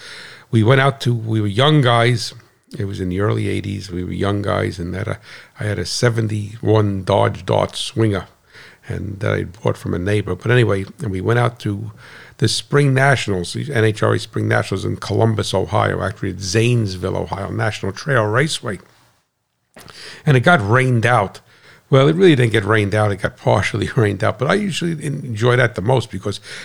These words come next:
you spend more time in the pits. And remember, we really were talking to Bob Glidden, who, who, who is a great guy, was a great guy, and I, God willing, he's still alive. And, uh, and, uh, uh, what's his name? I forgot. Uh, the pro, other pro stock guy. But anyway,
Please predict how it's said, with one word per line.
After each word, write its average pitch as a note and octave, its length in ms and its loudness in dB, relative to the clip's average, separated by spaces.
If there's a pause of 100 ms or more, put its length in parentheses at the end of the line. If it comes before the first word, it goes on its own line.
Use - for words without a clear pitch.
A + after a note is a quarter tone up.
(140)
you C3 80 0
spend G#2+ 340 0
more A2+ 140 2
time G#2+ 320 0
in G#2 60 0
the - 80 -6
pits. - 260 -2
And G#2 100 -2
remember, G#2 220 -2
we G2 60 -4
really G#2 340 -2
were F2+ 220 -6
talking G#2 380 0
to F2 100 -6
Bob G#2 420 2
Glidden, G#2 300 -4
who, G2 280 -8 (540)
who, G2+ 320 -4 (140)
who G2+ 260 -2
is G2 180 0
a F2+ 60 -6
great G#2 380 0
guy, F#2+ 180 2
was F#2 240 -6
a - 60 -10
great G#2+ 320 -2
guy, F#2+ 180 -2
and G2+ 220 -4
I, - 80 -12
God G2 320 -4
willing, F#2 280 -4
he's F2 220 -6
still - 220 -4
alive. G2 400 0
And, F2 260 -8
uh, G1+ 300 -6 (600)
and, F2+ 460 -4
uh, F#2+ 300 0 (640)
uh, G2 60 -6 (260)
what's F#2+ 400 -6
his - 160 -12
name? E2 220 -8
I - 20 -10
forgot. E2 500 -12
Uh, F2+ 180 -8 (340)
the F2 80 -12
pro, F#2+ 260 -4
other F#2+ 280 -4
pro F2+ 240 -10
stock - 340 -8
guy. G2 80 -4
But B2+ 80 2
anyway, A2 280 2